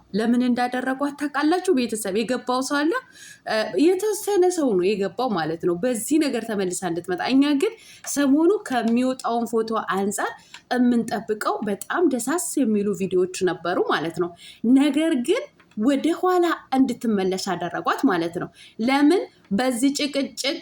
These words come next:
ሰበብ ከአብርሃም ጋር አብራ ቪዲዮ እንደምትሰ-፣ እንድትሰራ ማለት ነው። እ፣ አብራ እንድትሰራ ይህን ጭቅጭቅ እንደገና በአዲስ እንድነሳ ያደረጉት ለምንድን ነው? እንደምታውቁት የአብርሃም የዩቲዩብ ቻናል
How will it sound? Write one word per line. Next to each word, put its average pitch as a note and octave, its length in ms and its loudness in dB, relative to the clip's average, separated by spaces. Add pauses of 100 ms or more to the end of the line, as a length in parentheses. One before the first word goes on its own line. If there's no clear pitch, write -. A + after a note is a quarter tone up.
ሰበብ C4 460 0
ከአብርሃም A#3 460 -2
ጋር G4+ 140 0 (100)
አብራ A#3 360 -2
ቪዲዮ B3 320 2
እንደምትሰ-፣ G3 680 -2
እንድትሰራ G#3 580 0
ማለት D#3+ 340 -2
ነው። C#3 120 -4 (460)
እ፣ F#3+ 120 0 (320)
አብራ C4+ 240 2
እንድትሰራ C#4 600 2
ይህን C4+ 240 4
ጭቅጭቅ B3 400 -4
እንደገና B3 380 0
በአዲስ A#3+ 400 0
እንድነሳ B3 580 0
ያደረጉት A3 520 -4
ለምንድን C4 400 2
ነው? C5 120 -4 (440)
እንደምታውቁት E4 720 2
የአብርሃም C4 440 2
የዩቲዩብ A#3+ 320 -2
ቻናል C#4 320 0